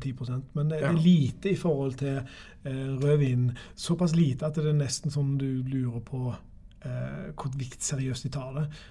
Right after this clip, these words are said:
Speaker 1: Og så smaker du vinen, og så forstår du.
Speaker 2: Mm.
Speaker 1: De tar det ganske seriøst.
Speaker 2: Ja, de gjør det. Og den lages på R-, Rosanne og Marsanne.
Speaker 1: Bare de to.
Speaker 2: Ja.
Speaker 1: Og den, de kan være enten bare den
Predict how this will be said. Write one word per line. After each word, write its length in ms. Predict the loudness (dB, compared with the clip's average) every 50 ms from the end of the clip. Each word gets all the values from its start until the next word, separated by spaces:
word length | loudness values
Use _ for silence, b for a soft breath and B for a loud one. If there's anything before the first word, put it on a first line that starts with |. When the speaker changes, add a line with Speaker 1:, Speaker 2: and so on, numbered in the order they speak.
| B B -2
Speaker 1:
Og 60 | 2
så 80 | 2 4 6
smaker 320 | 6 6 6 4 2 0
du 40 | 2
vinen, 320 | 2 2 0 0 -4 -8 -10 -14 -20 -20 -12 -8
og 80 | -4
så 80 | -4 0
forstår 320 | 0 0 0 0 -2 -2
du. 160 | -2 -4 -4 -6 -8 -12 -8 -6
Speaker 2:
Mm. 220 | -4 -4 -2 -2
Speaker 1:
De 60 | -2 -4
tar 180 | -2 -4 -4 -2
det 80 | -2 -2
ganske 240 | -4 -4 -6 -8
seriøst. 180 | -8 -10 -4 -2
Speaker 2:
Ja, 120 | 0 2 4
de 80 | 4
gjør 120 | 4 4 4
det. 120 | 2 0 B B B B B B B B
Og 80 | 4 8
den 140 | 8 10 10
lages 260 | 10 8 6 4 2
på 160 | 0 2 4 4 4
R-, 280 | 4 2 0 0 0 2
Rosanne 340 | 2 4 6 6 6 6 6
og 60 | 4
Marsanne. 360 | 4 4 2 0 -2 -4 -6 -8
Speaker 1:
Bare 240 | -10 -10 -8 -8 -10
de 60 | -10
to. 100 | -12 -16 -18 -16 -10 -8
Speaker 2:
Ja. 100 | -8 -8 -8 -12 -6 0
Speaker 1:
Og 80 | 2 4
den, 240 | 6 6 6 4 4 2
de 80 | 0
kan 240 | 0 2 2 4 4
være 300 | 4 2 2 -2 0 0
enten 320 | 0 0 2 0 0 2
bare 180 | 2 2 2 2
den 60 | 0